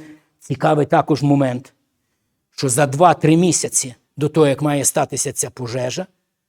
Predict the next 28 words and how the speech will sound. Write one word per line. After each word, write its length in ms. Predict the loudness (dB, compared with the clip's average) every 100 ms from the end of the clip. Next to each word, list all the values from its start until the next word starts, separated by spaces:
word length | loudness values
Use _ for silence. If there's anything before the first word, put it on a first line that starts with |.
| _ -2
тобто, 500 | -2 -2 -4 -4 -4 _ _ _ _ -8
е, 440 | -2 -2 -2 -6
в 60 | 0
середині 540 | 4 4 4 0 -2
осені 480 | -2 -2 -2 -6 -4
двадцять 320 | -4 -4 -6
четвертого 480 | -8 -8 -8 -4 -2
року, 360 | 0 0 -4 -6 _ _ _ _ _ _ _ _ _ _ _ _ _ -20
всі 480 | -10 4 6 6 2
страхові 500 | -6 -4 -2 0 -2
компанії 800 | -2 -4 -6 -4 -4 -2 -6 -10 -16 _ _ _
для 160 | -4 -2
тих 260 | -2 -2
людей, 280 | -4 -4 -6
які 180 | -6 -8
проживали, 540 | -8 -6 -4 -4 -6
власне, 400 | -6 -6 -6 -8
в 40 | -6
Голлівуді, 540 | -4 -2 0 0 -2 -8 -14 -16
проживали 540 | -12 -8 -6 -6 -10 -14 -6
рядом, 380 | -2 -2 -2 -6
там 180 | -8
іде, 240 | -8 -8 -12 _ -12
іде 200 | -8 -8
пожар, 560 | -8 -6 -2 0 -2 _ _ -12
відм-, 520 | -6 -4 -2 0 -2 -6 -20 _ _ _ _
анулювали 800 | 2 6 8 8 6 6 6 4
іншуренси. 800 | 2 0 -2 2 2 2 -2